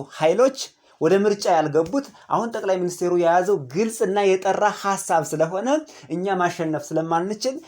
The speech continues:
ለምን እንወዳደራለን? ይልቁንስ ጠቅላይ ሚኒስቴሩም የፖለቲካ ምህዳር አላሰፉም ብለን ብንወነጅላቸው ይሻላል ብለው የተነሱ ናቸው። ስለዚህ ጠቅላይ ሚኒስትር ደጋግሞ የሚናገራቸው ነገሮች አሉ። ሁሌም ምንድነው?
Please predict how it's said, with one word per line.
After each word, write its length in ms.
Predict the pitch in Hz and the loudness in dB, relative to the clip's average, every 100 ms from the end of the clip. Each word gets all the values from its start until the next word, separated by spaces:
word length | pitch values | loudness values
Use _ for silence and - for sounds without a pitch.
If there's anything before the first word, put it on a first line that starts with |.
| - | -4
ለምን 340 | 147 185 202 | 2 4 4
እንወዳደራለን? 1040 | 196 185 175 170 165 156 143 143 139 131 123 113 - | 2 2 2 2 2 2 2 4 4 2 -2 -8 -10
ይልቁንስ 440 | 135 160 196 208 202 | -2 0 2 0 -2
ጠቅላይ 280 | 196 180 175 | -4 -2 -2
ሚኒስቴሩም 520 | 165 160 185 196 285 370 - _ _ _ _ _ _ _ - | -4 -4 0 2 2 0 -8 _ _ _ _ _ _ _ -2
የፖለቲካ 520 | 147 175 202 202 190 185 | 2 2 2 0 0 2
ምህዳር 420 | 185 185 - - - | 2 0 0 0 -2
አላሰፉም 640 | 175 190 190 202 190 - 180 | -2 0 0 0 -4 -4 -4
ብለን 300 | 151 175 240 330 - _ | 0 2 0 -2 -10 _
ብንወነጅላቸው 920 | 135 185 190 180 156 170 175 170 208 226 - - | -2 2 2 2 0 2 2 2 -2 -4 -6 -8
ይሻላል 640 | 190 - 202 180 160 156 151 147 | -8 -4 2 4 4 4 2 -2
ብለው 200 | 139 196 | 2 2
የተነሱ 340 | 190 156 151 143 | 2 0 -2 -4
ናቸው። 300 | 117 113 107 _ _ _ _ _ _ _ _ - | -8 -8 -14 _ _ _ _ _ _ _ _ -4
ስለዚህ 320 | 165 190 254 359 - - | 0 2 4 2 -2 -6
ጠቅላይ 220 | 196 196 | 0 0
ሚኒስትር 260 | 208 233 208 | 0 -2 0
ደጋግሞ 360 | 202 226 208 | 2 2 2
የሚናገራቸው 640 | 208 202 190 165 160 156 151 | 0 2 2 4 4 4 0
ነገሮች 360 | 147 135 139 - | 0 0 -2 0
አሉ። 180 | 110 101 - | -4 -4 -6
ሁሌም 380 | 240 302 190 101 - _ _ _ - | -2 2 2 0 -6 _ _ _ -4
ምንድነው? 480 | 160 196 185 220 | 0 2 0 0